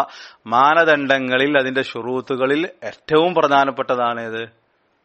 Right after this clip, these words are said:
ഹലാല് തിന്നുക എന്നുള്ളത്. ഹലാലായ മാർഗത്തിലൂടെ ത്വയ്യിബായത്, ഹലാലും ത്വയ്യിബായത് തിന്നുക എന്നുള്ളത്.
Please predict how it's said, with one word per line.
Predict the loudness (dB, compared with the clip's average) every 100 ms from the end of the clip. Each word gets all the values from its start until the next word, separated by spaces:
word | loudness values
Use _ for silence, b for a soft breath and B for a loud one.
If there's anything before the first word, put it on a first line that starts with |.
| _ _ _ _ _ _ _ _ _
ഹലാല് | -10 -6 -4 0 2 2 0
തിന്നുക | -8 -14 -12 -8
എന്നുള്ളത്. | -8 -10 -14 -20
ഹലാലായ | -16 -6 0 2 4 4 2
മാർഗത്തിലൂടെ | -2 -8 -8 -12 -12 -10 -10
ത്വയ്യിബായത്, | -10 -12 -10 -8 -2 -2 -2 -6 -12
ഹലാലും | -12 -8 2 4 4 -2 -6
ത്വയ്യിബായത് | -8 -4 -4 0 2 2 -4
തിന്നുക | -12 -14 -12
എന്നുള്ളത്. | -14 -16 -20